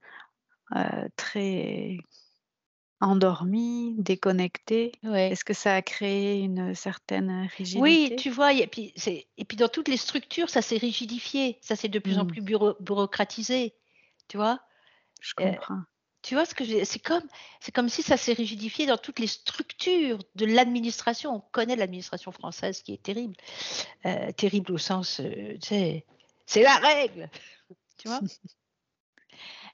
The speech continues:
Speaker 2: Euh, mais c'était, c'est pas ça au départ.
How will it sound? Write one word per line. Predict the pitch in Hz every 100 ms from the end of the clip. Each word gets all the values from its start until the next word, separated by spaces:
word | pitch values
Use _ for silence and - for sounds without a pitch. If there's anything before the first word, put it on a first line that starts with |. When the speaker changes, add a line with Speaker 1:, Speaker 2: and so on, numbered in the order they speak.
| _ -
Speaker 2:
Euh, | 202 196 185 _ _ _ _ -
mais | 202
c'était, | - - 220 -
c'est | -
pas | - 254
ça | - - 370 320
au | 202
départ. | 190 - 180 175 175 -